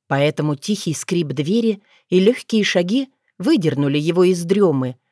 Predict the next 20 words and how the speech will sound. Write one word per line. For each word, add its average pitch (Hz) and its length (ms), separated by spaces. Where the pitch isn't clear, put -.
Чуть - 340
приподняв 156 600
веки, 175 360
увидел 170 400
ноги 190 300
отрады. 165 600
Девушка 160 560
шла 180 300
очень 175 340
осторожно 175 580
мимо 147 240
него, 156 400
в - 60
сторону 190 440
провала, 240 480
бывшего 160 460
воротами. 139 640
Ступать - 580
старалась 165 580
тихо, 135 540